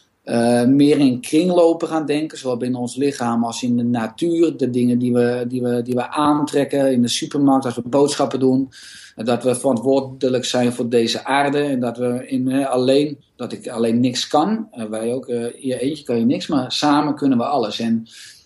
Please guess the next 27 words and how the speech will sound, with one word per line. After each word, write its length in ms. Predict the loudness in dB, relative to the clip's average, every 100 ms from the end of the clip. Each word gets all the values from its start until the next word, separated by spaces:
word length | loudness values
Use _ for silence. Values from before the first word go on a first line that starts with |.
| -12
ja, 140 | -4 0
die 120 | 0
spirituele 960 | -4 -2 0 0 2 4 6 6 6 4
lijn, 560 | 4 2 2 0 -2
of, 220 | -4 -8
eh, 140 | -4 -4
eigenlijk 400 | -2 -4 -6 -4
ook 140 | -2
wel 160 | -2 -2
een 60 |
wat 300 | -2 -6 -12 _ -20 -20 _ _
boodschap 720 | -2 2 2 2 0 0 0
die 140 | -4
groter 400 | 0 2 2 2
is 140 | -4 -2
dan 160 | -2
ikzelf, 440 | -2 -2 -2 -2 0
die 120 | 0
loopt 240 | 2 2
ook 180 | 0 -2
wel 160 | -2 -2
door, 300 | 0 0 2
eh, 120 | 0 -2 -10
door 420 | -4 -2 -2 -6 -4
Oersterk. 640 | 0 0 0 2 2 0
En, 180 | -2 0
eh, 180 | 0